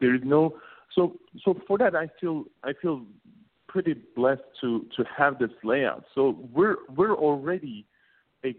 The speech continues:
good fit for someone that is not looking for, you know, uh, um, having to deal with, with most of these chaotic issues and, and the crowds. And, and Unita, Unita is the ultimate fit for that, as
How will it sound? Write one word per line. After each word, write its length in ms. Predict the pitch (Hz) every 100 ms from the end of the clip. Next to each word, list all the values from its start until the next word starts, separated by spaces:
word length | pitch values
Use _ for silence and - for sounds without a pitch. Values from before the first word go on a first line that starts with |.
| - -
good 160 | 175 - - _
fit 160 | 180 - -
for 160 | 120 110 _
someone 360 | 151 151 139 131
that 140 | 123 120
is 120 | 113
not 300 | 110 117 120 - _ _ _
looking 560 | 123 120 143 143 135 117 -
for, 320 | 107 107 101 -
you 100 | 113
know, 240 | 101 101
uh, 220 | 98 95 92 - - - - - - _ -
um, 420 | 107 101 87 - - - -
having 280 | 175 170 151
to 60 | 143
deal 280 | 117 143 139
with, 160 | 123 - - 117
with 120 | 120 117
most 260 | 135 139 -
of 100 | 131
these 160 | 123 123 - -
chaotic 380 | 123 117 113 -
issues 500 | 120 - 151 151 -
and, 120 | 117 113
and 100 | 117
the 80 | 117
crowds. 460 | - - 127 143 - _ - 123
And, 260 | 117 110 -
and 320 | 127 117 113
Unita, 540 | 120 143 175 - 127 107 - _ _ -
Unita 460 | 117 147 151 131 104 -
is 220 | 147 131 104 -
the 140 | 113
ultimate 380 | 104 107 - 101 -
fit 100 | - -
for 140 | 107
that, 200 | 101 - - -
as 100 | 123